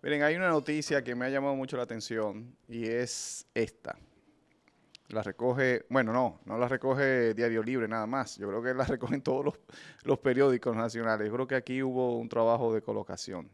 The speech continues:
trabajo de relaciones públicas. Miren, hija de Abinader pide de regalo de graduación ayuda para los niños de Gaza. Ustedes dirán, "Pero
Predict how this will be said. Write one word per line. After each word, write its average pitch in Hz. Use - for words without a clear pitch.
trabajo 107
de 104
relaciones 101
públicas. -
Miren, 117
hija 208
de 185
Abinader 160
pide 165
de 131
regalo 131
de 143
graduación 127
ayuda 135
para 123
los 110
niños 117
de 110
Gaza. -
Ustedes 120
dirán, 113
"Pero 98